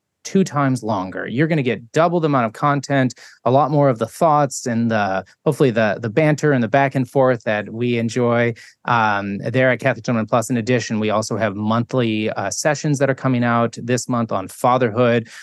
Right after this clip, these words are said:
Uh, for annual subscriptions, we send our quote book and, um, leather keychain and a lot of other fun things. It's a great way of supporting the Catholic Gentleman as well as growing in the faith. So, uh, head over there. You click on the, the link in the show notes.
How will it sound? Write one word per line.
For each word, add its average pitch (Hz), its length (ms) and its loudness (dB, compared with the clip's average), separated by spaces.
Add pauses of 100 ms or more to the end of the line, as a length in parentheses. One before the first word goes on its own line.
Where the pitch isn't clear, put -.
(140)
Uh, 104 240 0
for - 120 -6
annual 123 320 0
subscriptions, 131 680 -2
we 107 80 -2
send 104 240 -8
our 92 100 -6
quote 143 340 0
book 123 460 2
and, 101 600 -6
um, 95 460 -6
leather 110 300 -4
keychain 135 520 -2
and 113 140 -2
a - 20 -4
lot 110 140 0
of 104 60 -6
other 104 160 0
fun 110 300 -2
things. 107 240 -4
It's 104 140 -8
a - 40 -12
great 127 220 2
way 120 160 0
of 107 80 -2
supporting 117 340 -2
the 104 60 -8
Catholic 104 240 -4
Gentleman 104 260 -4
as 98 140 -6
well 104 140 -2
as 98 100 -6
growing 104 380 -4
in 98 160 -8
the 95 100 -8
faith. 143 360 -2 (480)
So, 139 480 4
uh, 113 180 0
head 156 120 4
over 139 180 4
there. 104 260 0
You 98 100 -6
click 143 220 0
on 123 120 2
the, 107 380 0
the 117 140 -4
link 120 180 -2
in 110 80 -4
the 107 60 -2
show 110 240 -2
notes. 95 440 -4